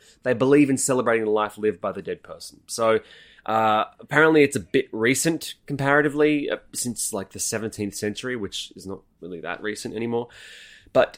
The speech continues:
uh, d-, what do you think of that? I mean, I know it sounds a bit, it's got a kind of Irish wake vibe to it, but anything that celebrates life as opposed to mourns the loss of it is sort of okay with me. What do you think?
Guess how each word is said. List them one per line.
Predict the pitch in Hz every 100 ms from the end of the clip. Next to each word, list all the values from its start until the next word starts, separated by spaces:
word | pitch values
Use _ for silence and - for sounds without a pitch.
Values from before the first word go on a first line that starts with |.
| -
uh, | 120 120 117 104 - - _ _ _ _ _ -
d-, | 135
what | 196 277
do | 370
you |
think | 359 - 403
of | 302
that? | 139 107 -
I |
mean, | 175 185 - - _ -
I | 202
know | 240
it | 233
sounds | - 208 175
a |
bit, | 156
it's | - -
got | 247
a | 233
kind | 180 180
of | 131 -
Irish | 147 139 120
wake | 107 135 180 110
vibe | 104 92 92
to | 110
it, | 110
but | 135 - - -
anything | 160 208 202 170
that | 143
celebrates | - - 151 151 117 104 -
life | 110 98 107
as | - 107
opposed | 107 104 -
to |
mourns | 101 98 104 107 104 98
the | 101
loss | 98 113 -
of | 90
it | 92 -
is | 104
sort | - 110 104
of | 110
okay | 101 - - 92 110
with | 151
me. | 143 160 208 202
What | 175
do |
you | 165 170
think? | - - -